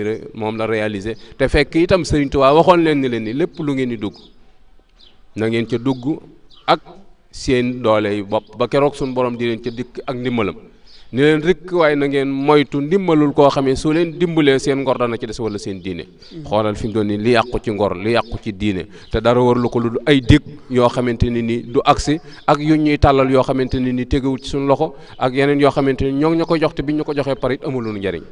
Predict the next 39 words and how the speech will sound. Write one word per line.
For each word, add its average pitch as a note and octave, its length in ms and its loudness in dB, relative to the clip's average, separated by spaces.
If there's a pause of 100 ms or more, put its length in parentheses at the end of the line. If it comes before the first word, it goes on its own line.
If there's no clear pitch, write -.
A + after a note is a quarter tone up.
(400)
Loola G2 320 -2 (180)
gisoon G#2+ 300 -6
nañ F#2+ 160 -6
ni B2 160 -10 (580)
mag G2+ 240 -6
ñi G2 260 -4 (220)
nekkuñu G#2+ 380 -4
woon G#2+ 140 -2
foofu. G2+ 260 -4 (420)
Looloo E3+ 300 4
tax E3 220 2 (500)
bi D3 80 2
nga E3+ 100 4
xamante E3 420 2
ne D3 80 0
ni A#2 420 2 (600)
liggéeyu C#3+ 380 4
raay B2 240 6
bi G2 240 -2 (960)
démarré B2 440 4
na, G2 200 -4 (720)
sëñ A#2+ 180 -2
Moussa A2 340 0
effort A2+ 240 -2
mi G2 100 -2
yëpp A#2 140 -6
mu A2+ 80 -6
def F#2+ 140 -6
ko F2 120 -12
ci. - 80 -20 (400)
Même D#3 360 2
personnel D#3+ 440 2
boobu, C3 200 0
tubaab B2+ 200 2
bi A#2+ 60 -4
dañu A#2+ 160 0
waxoon A2+ 240 -4
ni A2 100 -6
ceeb A2 240 0